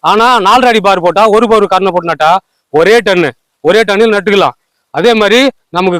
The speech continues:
கரும்பு செலவு மிச்சம், ஆள் கூலி மிச்சம், எல்லாமே மிச்சம் சார். களைப்பு வந்து இதுதான் சார் அதிகம், இதுதான் சிறப்பு. எல்லா விவசாயம் இதே மாதிரி செஞ்சாக்கா நல்ல லாபம் சார். இதுல களைப்பு வந்து இருபத்தஞ்சுல முப்பது வருது சார், முப்பது, நாற்பது கூட வருது சார் சில இதுல.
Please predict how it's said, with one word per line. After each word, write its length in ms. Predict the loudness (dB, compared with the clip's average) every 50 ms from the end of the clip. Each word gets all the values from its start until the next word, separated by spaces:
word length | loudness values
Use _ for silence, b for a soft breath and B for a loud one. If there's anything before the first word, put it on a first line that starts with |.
| -2 -2
கரும்பு 260 | -2 0 0 0 0 0 0
செலவு 240 | 0 0 2 2 2 0 0
மிச்சம், 300 | -2 0 0 0 2 2 2 2
ஆள் 160 | 2 0 0
கூலி 160 | 0 0 0 0 -2
மிச்சம், 280 | -4 -4 -2 -2 -2 -2 -4 b b b b -6 -4 0
எல்லாமே 240 | 0 0 0 0 -2 -2
மிச்சம் 220 | -4 -6 -6 -6
சார். 120 | -6 -8 _ _ _ _ _ _ -8 -6
களைப்பு 240 | -6 -6 -6 -6 -6 -6
வந்து 140 | -6 -6 -8
இதுதான் 260 | -6 -6 -6 -8 -6
சார் 120 | -8 -8 -8 -8
அதிகம், 260 | -10 -12 -14 -14 -16 _ _ _ _ -14 -10
இதுதான் 280 | -8 -6 -6 -6 -6 -6
சிறப்பு. 300 | -6 -8 -8 -8 -8 -12 -14 _ _ _ _ _ _ _ _ -12 -10 -8
எல்லா 200 | -6 -4 -2 -2 -2 -2 -2 -4 -4 -2
விவசாயம் 420 | -2 -4 -4 -4 -4 -4 -4 -4 -4
இதே 120 | -4 -6 -6 -4
மாதிரி 160 | -6 -6 -6 -6 -6
செஞ்சாக்கா 420 | -8 -8 -6 -10 -8 -8 -8 -8 -8 -8 _ _ _ _ _ _ _ _ -12
நல்ல 220 | -10 -8 -6 -4 -4 -4 -2
லாபம் 300 | -4 -4 -4 -6 -8 -8
சார். 140 | -10 -12 -12 -12
இதுல 140 | -16 -20 _ _ _ _ _ _ _ _ _ _ _ _ _ _ _ -12 -10
களைப்பு 240 | -8 -8 -6 -6 -6 -6
வந்து 160 | -6 -6 -6 -4
இருபத்தஞ்சுல 420 | -4 -6 -4 -6 -6 -6 -6 -6 -6 -6 -6
முப்பது 240 | -8 -6 -6 -6 -6
வருது 160 | -6 -6 -8 -10
சார், 100 | -12 -12 -12
முப்பது, 180 | -14 -16 -20 _ _ _ -6
நாற்பது 260 | -4 -4 -4 -4 -4 -6
கூட 80 | -4 -4 -6
வருது 160 | -6 -8 -10 -12
சார் 120 | -12 -12 -10
சில 120 | -10 -12 -10 -12
இதுல. 140 | -12 -14